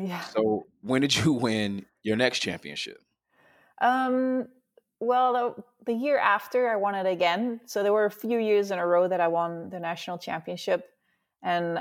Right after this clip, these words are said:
Speaker 1: at that point, you know, people around us were, you know, trying to convince my parents, like, "You should take, uh, Anneke to, like, the world championships, you know, it's gonna be, I don't know where, like,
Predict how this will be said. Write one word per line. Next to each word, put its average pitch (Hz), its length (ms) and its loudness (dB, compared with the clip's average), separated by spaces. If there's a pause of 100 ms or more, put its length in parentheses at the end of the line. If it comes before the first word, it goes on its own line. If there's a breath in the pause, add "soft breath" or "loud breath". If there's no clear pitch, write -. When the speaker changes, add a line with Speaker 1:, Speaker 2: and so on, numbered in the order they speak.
Speaker 1:
at 165 160 0
that 190 260 2
point, 185 400 2 (240)
you 190 140 -6
know, 180 160 2
people 190 320 0
around 185 360 6
us 165 220 0
were, 170 340 2
you 175 140 -8
know, 160 140 -6
trying 170 380 0
to 165 60 0
convince 175 480 -2
my 165 120 0
parents, 208 600 0
like, 170 220 4 (580)
"You 262 100 -4
should 196 220 -6
take, 180 360 -2
uh, 185 40 2
Anneke 185 680 2
to, 214 400 4 (140)
like, 180 200 -10
the 226 80 2
world 254 280 2
championships, 277 840 -2
you 180 60 -2
know, 208 200 0
it's 220 140 -2
gonna 220 240 0
be, 226 680 2 (280)
I 185 80 0
don't 180 100 -2
know 170 120 -2
where, 170 220 2
like, 160 260 -2